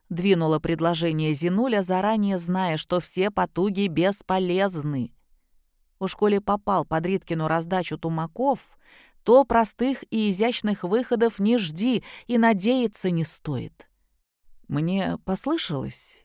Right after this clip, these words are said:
или на самом деле в вашем тоне сквозит сарказм?" усмехнулся практически уже хозяин гардеробной комнаты, ну или имеющий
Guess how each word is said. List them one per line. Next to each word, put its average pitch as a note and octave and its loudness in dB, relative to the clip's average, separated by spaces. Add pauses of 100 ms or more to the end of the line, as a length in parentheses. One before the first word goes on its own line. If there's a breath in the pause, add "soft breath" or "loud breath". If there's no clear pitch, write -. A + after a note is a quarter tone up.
или F#3+ 2
на G#3+ 4
самом C#3+ 2
деле C3+ 0
в C#3 -4
вашем C#3+ -2
тоне B2+ 0
сквозит C3 -4
сарказм?" - -8 (500)
усмехнулся E3+ -4
практически D#3 -6
уже D3 0 (240 loud breath)
хозяин D3 2
гардеробной D3+ 0
комнаты, B3 0
ну B3+ 0
или D4 -2
имеющий G3+ 0